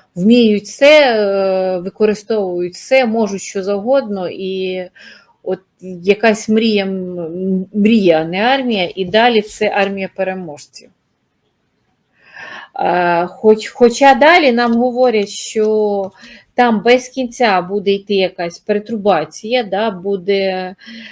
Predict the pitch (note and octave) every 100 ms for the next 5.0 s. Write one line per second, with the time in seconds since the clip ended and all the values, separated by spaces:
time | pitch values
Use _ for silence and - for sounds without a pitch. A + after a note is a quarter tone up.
0 | - - F#3 F#3 F3+ F3+ E3+ F3 _ _
1 | - - - C4 B3 - A#3 A3+ G3 G3
2 | A3 G#3 G3+ F#3+ F#3+ F#3+ F#3+ - - F#3+
3 | - G3+ A3 G#3+ A3 G#3 - G#3 F3+ G3
4 | A#3+ A#3+ A3+ G#3 A#3+ C4+ B3 A3 -